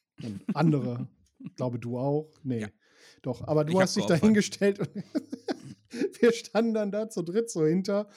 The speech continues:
Speaker 1: <laughs> Dann sagte da der Oberpriester von denen, wo du da irgendwie redest, „Jetzt redet der wieder eine Scheiße.“ <laughs> Das, er hat keine Ahnung von unserem Glauben. Jetzt
Speaker 2: Nein.
Speaker 1: labert der wieder einen Müll. <laughs> Und ich höre neben ganz,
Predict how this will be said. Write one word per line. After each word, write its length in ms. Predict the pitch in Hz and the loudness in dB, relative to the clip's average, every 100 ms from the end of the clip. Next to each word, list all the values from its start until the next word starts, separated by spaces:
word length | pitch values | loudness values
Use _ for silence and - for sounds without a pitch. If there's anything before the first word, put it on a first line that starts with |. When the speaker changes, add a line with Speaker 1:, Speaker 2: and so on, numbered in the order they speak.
| - - _ _ _ _ _ | -20 -20 _ _ _ _ _
Speaker 1:
<laughs> 840 | - 466 480 494 294 - _ _ - | -8 -6 -6 0 -2 -2 _ _ -2
Dann 140 | 180 | 0
sagte 400 | 180 208 - 170 | 0 -4 -4 -6
da 180 | 180 185 | -4 -2
der 180 | 170 180 | -4 -4
Oberpriester 680 | 185 180 180 220 226 180 175 | -2 -2 -4 -8 -4 -4 0
von 200 | 175 170 | 0 2
denen, 200 | 180 175 | 2 2
wo 100 | 170 | -2
du 140 | 185 | 0
da 120 | 185 | 0
irgendwie 280 | 180 175 170 | 2 2 2
redest, 600 | 151 165 175 170 165 - _ _ _ _ _ _ _ _ _ - | 2 2 2 2 0 -4 _ _ _ _ _ _ _ _ _ -20
„Jetzt 240 | - - | -20 -14
redet 280 | 110 113 - | -10 -10 -10
der 140 | 107 | -10
wieder 180 | 110 113 | -8 -8
eine 200 | 117 117 | -6 -6
Scheiße.“ 800 | 113 - 147 160 175 - 143 143 622 - - 762 | -6 -2 2 4 2 0 -6 -6 -8 -10 -4 -4
<laughs> 420 | 880 - 466 392 | -4 -2 -2 -2
Das, 120 | 160 427 - 427 - 466 - _ _ - _ - 220 - | 0 0 -2 -10 -8 -14 -14 _ _ -20 _ -10 -8 -8
er 80 | |
hat 100 | 101 | -12
keine 300 | - 135 151 | -6 0 0
Ahnung 260 | 151 175 175 | 2 2 2
von 200 | - 143 | 2 0
unserem 260 | 131 139 131 | 2 -2 -2
Glauben. 320 | 131 131 135 | -2 -2 0
Jetzt 160 | 135 - | -2 2
Speaker 2:
Nein. 60 | |
Speaker 1:
labert 360 | 151 185 175 165 | 4 4 2 2
der 140 | 156 | 2
wieder 220 | 165 160 | 2 2
einen 180 | 143 151 151 | 2 2 4
Müll. 480 | 175 202 180 - - | 6 6 4 2 -2
<laughs> 1700 | - - _ _ - _ 359 - 415 466 - 466 - - - 220 - | -4 -6 _ _ -8 _ -12 -8 -10 -6 -2 -2 -4 -12 -8 -2 0
Und 120 | 202 | 2
ich 120 | 202 | 4
höre 120 | 190 180 | 4 4
neben 200 | 185 185 | 4 4
ganz, 280 | 175 - | 0 -4